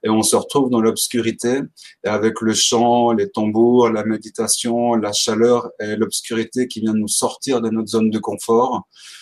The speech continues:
ça nous permet de pouvoir lâcher toutes les émotions qu'il y a à l'intérieur de nous pour qu'on puisse, euh, ressortir du ventre de la terre comme des nouveaux-nés, avec un nouveau regard. Là, j'ai fait une grosse vulgarisation,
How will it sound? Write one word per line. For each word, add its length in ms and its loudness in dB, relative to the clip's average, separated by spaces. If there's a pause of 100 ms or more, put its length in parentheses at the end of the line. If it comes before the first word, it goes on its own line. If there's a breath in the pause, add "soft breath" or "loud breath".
(240 loud breath)
ça 180 -4
nous 140 2
permet 360 0
de 100 -2
pouvoir 460 0
lâcher 340 -2
toutes 260 -12
les 200 0
émotions 420 2
qu'il 160 -4
y 20 -2
a 40 0
à 40 -2
l'intérieur 520 -6
de 100 -10
nous 160 -12 (500)
pour 200 -6
qu'on 100 2
puisse, 460 0
euh, 100 4
ressortir 640 2
du 80 0
ventre 300 2
de 80 0
la 160 2
terre 400 -4
comme 260 -4
des 120 -4
nouveaux-nés, 420 -4 (800)
avec 280 -4
un 100 -2
nouveau 280 0
regard. 420 -4
Là, 200 4
j'ai 160 -2
fait 380 0
une 100 2
grosse 340 0
vulgarisation, 800 -2